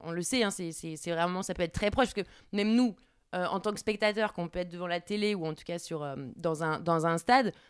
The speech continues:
euh, il y a parfois, on, nous, on peut la voir dehors, mais elle est pas dehors parce qu'en fait, l-, comment ils reprennent la balle, ça peut être compliqué ou autre. Donc, j'imagine même pas, en fait, à la place, euh, bah, justement,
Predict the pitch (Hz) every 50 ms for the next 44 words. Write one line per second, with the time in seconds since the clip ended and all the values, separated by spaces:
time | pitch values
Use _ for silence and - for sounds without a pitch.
0 | _ _ _ - 170 175 175 175 170 - 185 175 - - 226 208 196 208 208 226
1 | 233 202 - 196 190 180 180 175 175 185 180 175 175 175 196 202 196 185 165 151
2 | 156 160 - 160 156 160 165 165 202 208 214 196 196 190 180 - - 175 165 185
3 | 175 - - - - - - - - - - - 135 151 113 - - - - -
4 | - 226 214 220 220 220 214 220 208 - - 220 208 208 208 208 214 220 220 220
5 | - 202 170 - 190 185 180 - - 196 190 - - 196 185 - 208 202 202 202
6 | 220 247 262 233 185 185 175 180 165 180 180 180 180 180 170 190 190 185 185 180
7 | 208 208 196 185 185 - 175 165 160 - 190 175 180 180 - 185 170 160 156 156
8 | 160 - 185 190 202 196